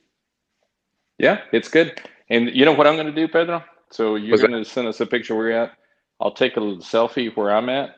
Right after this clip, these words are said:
Speaker 1: and, uh, show you a picture where I'm at right now. I'm not quite as fun of a place as you are. I'm not next to the beach, but I am next to a very fun toy.
Speaker 2: I'm getting jealous.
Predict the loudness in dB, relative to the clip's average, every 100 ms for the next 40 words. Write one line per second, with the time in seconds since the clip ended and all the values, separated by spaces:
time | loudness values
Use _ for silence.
0 | _ -12 -8 -8 -4 -2 0 -2 -4 -8
1 | -16 -2 0 0 2 0 2 0 0 _
2 | _ _ _ _ _ 2 4 6 4 0
3 | -2 -4 -2 -2 0 2 2 2 2 2
4 | 2 -6 -10 -6 -6 -6 -6 -4 -4 -6
5 | -10 -6 -2 -2 -2 -2 -2 -2 -2 -4
6 | 0 0 0 -6 -18 _ _ _ _ -4
7 | 4 6 6 4 0 -6 -4 -2 -2 -2
8 | -4 -6 -6 -4 -4 -8 _ _ _ _
9 | -6 2 2 2 0 0 -2 -8 _ -10
10 | -4 -4 -4 -10 _ _ _ _ _ _
11 | _ -8 -8 -10 -20 -20 -10 -2 2 4
12 | 6 6 6 8 8 6 4 -4 -2 -2
13 | -2 -4